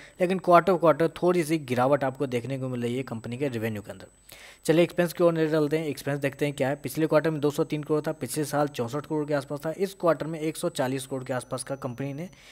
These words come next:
एक्सपेंस खर्च किए हैं। तो overall देखें तो कंपनी का जो प्रॉफिट निकल के आता है वो देख लेते हैं, क्योंकि कंपनी ने पिछले क्वार्टर में, अगर आपने देखा हो, पिछले क्वार्टर में कंपनी का प्रॉफिट approximately तेईस लाख के आसपास था, सॉरी, तेईस करोड़ के आसपास था, जबकि पिछले साल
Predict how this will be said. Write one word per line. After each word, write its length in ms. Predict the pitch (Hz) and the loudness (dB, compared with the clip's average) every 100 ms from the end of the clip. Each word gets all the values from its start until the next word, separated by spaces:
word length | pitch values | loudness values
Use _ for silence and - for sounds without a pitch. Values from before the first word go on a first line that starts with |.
| - - | -10 -6
एक्सपेंस 440 | 151 - 165 165 | -6 -2 -2 -2
खर्च 300 | - 135 123 | -4 -2 -2
किए 160 | - 101 | -6 -14
हैं। 120 | 101 | -10
तो 100 | 123 | -2
overall 300 | 131 175 190 | 4 6 6
देखें 200 | 170 175 | 4 2
तो 120 | 175 170 | 0 0
कंपनी 380 | 147 139 160 | -2 -4 0
का 60 | 165 | 0
जो 120 | 156 | 0
प्रॉफिट 320 | 147 123 160 | 0 0 0
निकल 180 | 165 160 | 0 0
के 100 | 156 | 2
आता 160 | 151 156 | 2 2
है 40 | |
वो 160 | 135 147 | 0 2
देख 160 | 165 147 | 0 0
लेते 200 | 147 147 | -2 -4
हैं, 80 | - - - - | -6 -20 -20 -6
क्योंकि 240 | 175 180 180 | -2 -2 0
कंपनी 360 | 180 170 202 | 0 0 0
ने 140 | 185 185 | 2 0
पिछले 420 | 185 165 - 226 | -2 -4 4 4
क्वार्टर 300 | 226 170 165 | 6 2 2
में, 100 | 165 | 0
अगर 160 | 160 156 | 2 2
आपने 240 | 147 160 | 2 -2
देखा 200 | 139 147 | -2 0
हो, 120 | 139 143 | 2 0
पिछले 320 | 151 - 185 | -4 -2 0
क्वार्टर 240 | 165 151 | 0 0
में 80 | 156 | -4
कंपनी 300 | 139 135 156 | -6 -6 -4
का 60 | 147 | -2
प्रॉफिट 320 | 135 127 170 | -2 -4 -4
approximately 640 | 151 185 175 185 160 165 | -2 0 0 -4 -4 -4
तेईस 280 | - 139 139 | 0 0 0
लाख 180 | 147 147 | 0 0
के 80 | 143 | -2
आसपास 280 | 135 147 135 | -2 -2 -4
था, 200 | 143 151 _ - - | -6 -8 _ -20 -6
सॉरी, 240 | - 156 123 | 2 2 4
तेईस 260 | 143 147 | 2 2
करोड़ 300 | - 147 165 | 0 2 2
के 120 | 165 | 2
आसपास 300 | 151 131 117 - | 0 0 -4 -2
था, 80 | 147 | -2
जबकि 240 | 143 143 | -2 -4
पिछले 400 | - 131 - 190 | -6 -4 0 0
साल 260 | 156 143 | 2 0